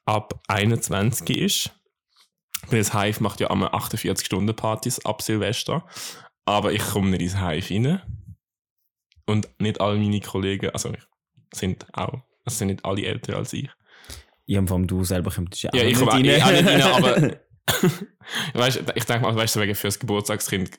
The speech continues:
Speaker 1: könnte ich mir vorstellen, dass es vielleicht eine
Speaker 2: Voll,
Speaker 1: Ausnahme machen
Speaker 2: aber
Speaker 1: oder
Speaker 2: wenn
Speaker 1: so.
Speaker 2: du natürlich halt noch alles deine Kollegen mitschleppst, die jünger sind.
Speaker 1: Ja.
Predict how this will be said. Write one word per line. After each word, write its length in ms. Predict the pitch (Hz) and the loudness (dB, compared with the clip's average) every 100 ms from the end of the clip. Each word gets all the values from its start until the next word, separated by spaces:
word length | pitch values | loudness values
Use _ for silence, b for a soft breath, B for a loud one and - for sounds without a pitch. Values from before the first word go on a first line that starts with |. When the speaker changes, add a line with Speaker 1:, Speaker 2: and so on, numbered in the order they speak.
| _ - | _ -14
Speaker 1:
könnte 260 | - 95 | -6 -4
ich 100 | 90 | -2
mir 60 | 90 | -2
vorstellen, 300 | 98 98 - | -4 -4 -6
dass 180 | 95 - | -6 -6
es 160 | - - | -10 -8
vielleicht 240 | 87 107 | -8 -6
eine 80 | - | -4
Speaker 2:
Voll, 100 | 131 139 | 2 6
Speaker 1:
Ausnahme 260 | 127 131 | 6 6
machen 40 | 107 | 4
Speaker 2:
aber 120 | 113 117 | 4 4
Speaker 1:
oder 100 | 117 | 2
Speaker 2:
wenn 100 | 117 | 2
Speaker 1:
so. 60 | |
Speaker 2:
du 80 | - | 2
natürlich 320 | 110 117 104 | 2 2 0
halt 140 | 117 82 | 0 0
noch 180 | 104 - | -2 -2
alles 320 | 95 95 101 | -2 0 -2
deine 200 | - 95 | 0 -2
Kollegen 360 | 92 104 95 101 | -2 -2 -2 0
mitschleppst, 400 | 101 - 87 - | -2 -2 -4 -4
die 40 | |
jünger 320 | 95 90 95 101 | -4 -2 -2 -2
sind. 480 | 92 90 90 95 - | -2 -2 -2 -4 -4
Speaker 1:
Ja. 460 | 113 104 101 101 | -2 0 0 -4